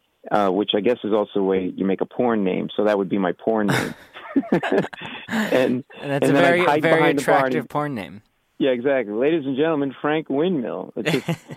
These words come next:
Speaker 2: <laughs>
Speaker 1: conjures up images of what I can do with my private parts.
Speaker 2: Oh, yeah.
Speaker 1: And, uh, <laughs> so I, I was just,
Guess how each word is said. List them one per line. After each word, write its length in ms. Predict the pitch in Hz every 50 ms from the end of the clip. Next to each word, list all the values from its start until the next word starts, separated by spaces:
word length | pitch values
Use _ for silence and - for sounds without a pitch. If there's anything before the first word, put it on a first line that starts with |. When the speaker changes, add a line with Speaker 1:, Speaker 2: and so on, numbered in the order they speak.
| - _
Speaker 2:
<laughs> 360 | _ _ _ - - - -
Speaker 1:
conjures 380 | - 135 135 135 117 127 110 120
up 140 | 117 - -
images 460 | 120 127 123 127 120 104 113 110 101
of 100 | 107 98
what 160 | 104 113 110
I 100 | 113 110 98
can 180 | - 107 104
do 140 | 98 110 110
with 120 | 107 107 101
my 120 | 98 92
private 420 | - - 117 113 110 107 101 98 -
parts. 280 | - 95 87 90 - -
Speaker 2:
Oh, 220 | 104 113 127 120
yeah. 240 | 101 92 95 101 139
Speaker 1:
And, 320 | 143 135 135 127 135 131
uh, 240 | 147 233 233 226 196 - - - -
<laughs> 760 | 139 - - _ _ _ _ _ _ _ _ _ _ _ -
so 160 | 135 123 123
I, 220 | 131 135 135 131 113 _ _ _ _ _ _
I 140 | - 123 127 135
was 180 | 143 127 -
just, 160 | - 127 -